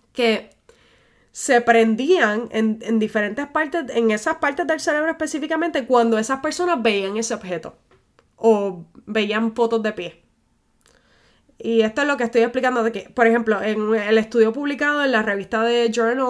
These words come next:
of Sexual Medicine, encontraron que las personas que tenían un fetiche por los pies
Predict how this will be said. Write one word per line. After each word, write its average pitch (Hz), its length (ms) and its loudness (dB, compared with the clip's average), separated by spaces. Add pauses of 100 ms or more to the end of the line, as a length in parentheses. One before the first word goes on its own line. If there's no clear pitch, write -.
(140)
of 214 320 0
Sexual 240 380 -4
Medicine, 262 580 -2 (1120)
encontraron 233 800 2 (640)
que 226 400 2 (240)
las 233 260 4
personas 226 460 0
que 285 100 -2
tenían 277 300 -2
un 285 80 -6
fetiche 277 400 -4
por 262 160 2
los 269 140 0
pies 349 280 -2